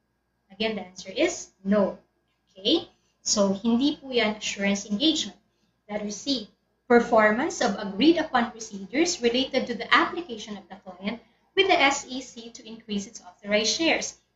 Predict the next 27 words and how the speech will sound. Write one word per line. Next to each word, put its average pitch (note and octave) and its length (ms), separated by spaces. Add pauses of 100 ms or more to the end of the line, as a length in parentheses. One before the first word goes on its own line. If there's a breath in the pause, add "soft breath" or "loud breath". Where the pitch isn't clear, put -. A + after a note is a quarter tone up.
Sabi B3 240
dito, C#4 300
agreed A3 580
upon B3+ 400
procedures. G#3+ 720 (160)
So, A#3 160
we A#3 140
already B3 420
know A3+ 300
na E4 100
pag G3+ 220
agreed G3+ 400
upon G#3 260
procedures, C4 640 (240)
it F#3+ 140
is F3+ 160
not A#3 340
an F#3+ 80
assurance - 560
engagement. - 460 (340)
So, - 160
that F#4+ 240
means E4+ 320
we D#4+ 80
are C#4+ 160
left B3 480
with A#3+ 240